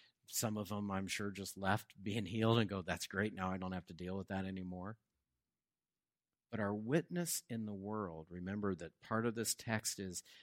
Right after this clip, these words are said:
is that our witness in the world, if we're the person with advanced leprosy, the witness to the world was, is that we've been healed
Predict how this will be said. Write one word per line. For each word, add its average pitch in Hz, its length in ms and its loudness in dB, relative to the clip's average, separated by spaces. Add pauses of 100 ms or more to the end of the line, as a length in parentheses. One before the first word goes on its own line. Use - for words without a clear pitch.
(140)
is 90 140 -4
that 98 140 -2
our 92 140 -4
witness 127 600 2
in 104 220 -6
the 98 100 -6
world, 95 640 2 (400)
if - 240 -10
we're 117 400 4
the 135 140 0
person 98 720 -6 (1700)
with 98 160 -8
advanced 98 680 -4
leprosy, - 800 -8 (1160)
the 95 300 -4
witness 139 480 -4
to - 120 -10
the 123 120 -2
world 98 420 -6
was, 76 500 -10
is 92 180 -4
that 95 160 -12 (100)
we've 87 180 -12
been 78 160 -16
healed 92 400 -12